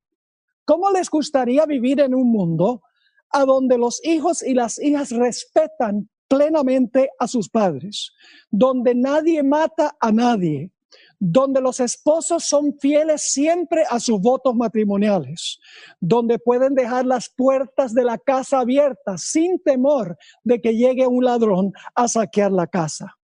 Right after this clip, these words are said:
En un mundo donde nadie habla mal de nadie, en un mundo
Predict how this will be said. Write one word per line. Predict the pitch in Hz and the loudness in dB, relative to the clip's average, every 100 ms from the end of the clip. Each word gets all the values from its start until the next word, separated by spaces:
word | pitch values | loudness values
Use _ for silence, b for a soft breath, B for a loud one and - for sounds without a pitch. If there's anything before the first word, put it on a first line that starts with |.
| _ _ _ - | _ _ _ -2
En | 240 240 | 2 2
un | 269 | 2
mundo | 247 277 320 370 392 415 | 2 2 0 0 -2 -4
donde | 202 233 220 214 | -2 0 0 0
nadie | 208 247 302 339 330 349 349 - | 0 2 0 0 0 0 -4 -2
habla | 285 302 277 294 285 | 0 0 0 0 0
mal | 254 277 269 | 0 0 0
de | 247 | 0
nadie, | 247 233 190 147 123 _ _ _ _ _ _ - | 0 -2 -2 -4 -10 _ _ _ _ _ _ -2
en | 214 202 | 2 2
un | 226 | 2
mundo | 214 254 277 311 370 | 2 2 2 2 0